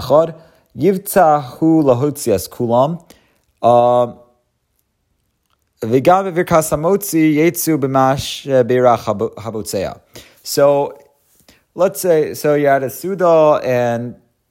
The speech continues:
there's only one set of lechem mishnah in front of one person, so that person breaks, uh, the,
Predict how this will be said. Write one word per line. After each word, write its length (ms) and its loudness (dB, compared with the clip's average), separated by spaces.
there's 200 -4
only 640 -4
one 300 -6
set 220 0
of 80 0
lechem 240 0
mishnah 260 -10
in 100 -8
front 200 -6
of 260 -6
one 300 -6
person, 440 -6
so 160 -4
that 200 4
person 420 -4
breaks, 580 -2
uh, 280 4
the, 420 2